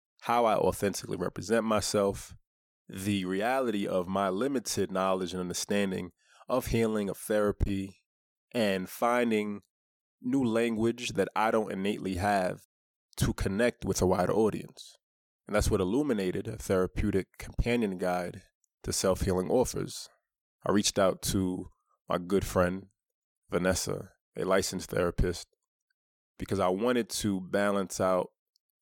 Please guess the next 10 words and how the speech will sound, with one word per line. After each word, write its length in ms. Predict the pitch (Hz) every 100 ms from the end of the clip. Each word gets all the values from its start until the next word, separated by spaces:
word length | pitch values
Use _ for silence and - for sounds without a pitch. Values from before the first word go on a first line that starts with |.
| -
the, 300 | 95 90 87
the 120 | 85
rawness 720 | 87 110 104 87 57 - -
of 220 | 87 85 90
what 260 | 90 87 -
Reaching 320 | 90 - 92
Toward 260 | - 90 85
Your 100 | 85
Light 200 | 82 85
offers. 540 | 90 - 127 - -